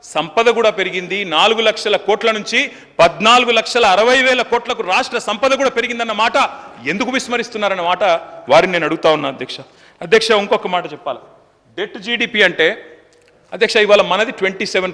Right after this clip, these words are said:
పాయింట్ ఎయిట్ పర్సెంట్. భారతదేశం యొక్క డెట్ జీడిపి రేషియో, కేంద్ర ప్రభుత్వం యొక్క డెట్ జీడిపి రేషియో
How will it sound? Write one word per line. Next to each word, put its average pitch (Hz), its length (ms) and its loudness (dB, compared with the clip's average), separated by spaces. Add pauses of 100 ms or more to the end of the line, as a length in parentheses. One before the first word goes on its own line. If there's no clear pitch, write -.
పాయింట్ 165 220 -2
ఎయిట్ 147 220 -10
పర్సెంట్. - 260 -10 (680)
భారతదేశం 226 680 6
యొక్క 226 180 -2
డెట్ 175 300 -2
జీడిపి 214 380 -2
రేషియో, 196 400 0 (300)
కేంద్ర 208 240 0
ప్రభుత్వం 208 380 -2
యొక్క 196 200 -4
డెట్ 165 240 -4
జీడిపి 175 360 -6
రేషియో 190 380 -2